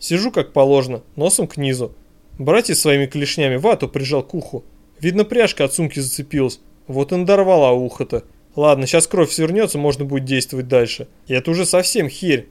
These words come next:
громко заявляет братец. «Вы о чём?» удивляется светленькая толстушка. «Да о том. Вон старшенькому по голове настучали. Звон был, как в Ростове Великом,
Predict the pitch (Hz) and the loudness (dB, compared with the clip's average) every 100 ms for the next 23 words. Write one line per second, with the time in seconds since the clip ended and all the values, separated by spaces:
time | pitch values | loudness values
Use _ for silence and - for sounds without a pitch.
0 | - 143 135 127 139 135 127 131 131 117 | 0 0 0 -2 0 0 0 2 2 2
1 | - - 151 208 254 254 269 220 135 - | -4 -12 -2 -2 -2 -4 0 0 0 -8
2 | _ - 139 143 143 139 - - 143 135 | _ -12 -4 2 2 2 0 -2 0 0
3 | 131 135 143 135 151 135 - - - - | -2 0 0 0 -4 -8 -10 -16 -18 -20
4 | - 156 220 262 262 139 110 - _ - | 0 2 4 2 2 2 0 -14 _ -20
5 | - 226 196 - 220 165 170 - 156 151 | -2 2 2 2 0 0 -4 -4 -4 -2
6 | 156 165 160 165 - 220 185 165 131 - | 4 6 6 4 -4 -4 0 2 0 -6
7 | _ _ 139 147 240 175 143 170 165 226 | _ _ -8 2 2 2 0 0 -2 0
8 | 214 - 226 196 220 214 147 131 113 | 0 2 2 2 -2 0 0 -2 -6